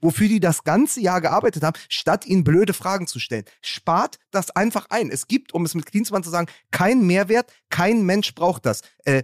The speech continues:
bei Eintracht Frankfurt ist es mir wirklich übel aufgestoßen. Äh, Mike, du weißt, was ich meine, ne? Wir saßen da fassungslos, haben gedacht, „Was macht der da?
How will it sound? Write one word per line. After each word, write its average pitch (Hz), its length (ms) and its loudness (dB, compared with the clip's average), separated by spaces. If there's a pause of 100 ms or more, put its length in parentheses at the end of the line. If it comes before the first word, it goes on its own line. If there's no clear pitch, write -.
(160)
bei 151 160 2
Eintracht 165 340 -2
Frankfurt 220 340 0
ist 175 100 -4
es 160 120 -8
mir 151 160 0
wirklich 247 280 -2
übel 233 220 0
aufgestoßen. 196 680 -2
Äh, 147 120 -4
Mike, 151 380 -2
du 151 100 -4
weißt, 156 220 0
was 127 120 0
ich - 100 -10
meine, 110 260 2
ne? 202 60 2 (200)
Wir 143 100 2
saßen 175 360 0
da 185 160 2 (480)
fassungslos, 131 720 0 (240)
haben 143 100 -4
gedacht, 147 220 -4
„Was 156 180 -6
macht 196 400 -2
der 349 140 0
da? 131 180 0